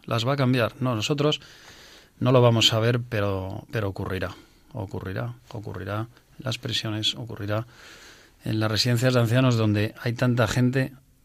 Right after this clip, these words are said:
sola, o sea, gente abandonada, a la que eh, ni siquiera sus propios familiares mu-, muchas veces van a ver, ¿no?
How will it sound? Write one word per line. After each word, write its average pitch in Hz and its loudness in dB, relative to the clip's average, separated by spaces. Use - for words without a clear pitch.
sola, - -2
o - -20
sea, - -18
gente 117 -4
abandonada, 117 2
a 113 -6
la 98 -4
que 98 -8
eh, 98 -10
ni 104 -6
siquiera 107 -4
sus 117 -6
propios 107 -6
familiares 110 0
mu-, 104 0
muchas 107 -2
veces 110 0
van 110 0
a 104 0
ver, 104 -4
¿no? 120 -8